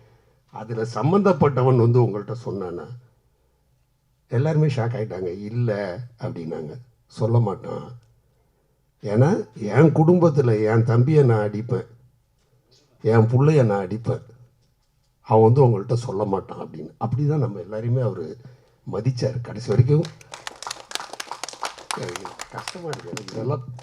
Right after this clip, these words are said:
சொல்றதுக்கு கஷ்டமா இருக்கு. கேப்டனை பத்தி நிறைய சொல்லலாம்.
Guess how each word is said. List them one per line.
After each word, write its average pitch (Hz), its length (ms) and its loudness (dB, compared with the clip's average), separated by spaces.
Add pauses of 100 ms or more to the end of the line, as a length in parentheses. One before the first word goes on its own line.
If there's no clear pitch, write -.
(100)
சொல்றதுக்கு 123 440 -2
கஷ்டமா 131 420 -2
இருக்கு. - 360 -8
கேப்டனை 131 300 -2
பத்தி 147 220 -2
நிறைய 135 380 6
சொல்லலாம். 139 460 4